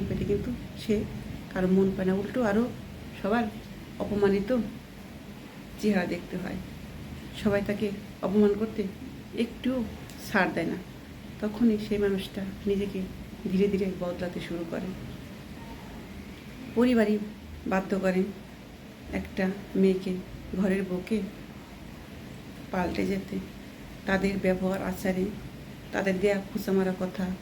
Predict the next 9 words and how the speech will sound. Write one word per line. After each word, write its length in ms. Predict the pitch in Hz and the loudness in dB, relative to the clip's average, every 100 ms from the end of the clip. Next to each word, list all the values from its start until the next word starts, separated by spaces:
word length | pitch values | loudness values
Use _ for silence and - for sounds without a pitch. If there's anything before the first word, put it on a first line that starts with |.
| - | -4
কষ্ট 260 | 190 - 185 | -4 -2 -2
দেওয়াতে 280 | 190 185 | 0 2
সেই 180 | 185 190 | 2 4
মেয়েটা 260 | 190 185 180 | 4 4 2
ধীরে 120 | 185 | 2
ধীরে 140 | 180 185 | 2 4
নিজেকে 360 | 190 190 254 220 - - - - - - | 4 2 0 -2 -4 -10 -10 -12 -10 0
পাল্টে 320 | 190 175 185 | 0 0 -2
ফেলে। 280 | 185 170 | 0 -2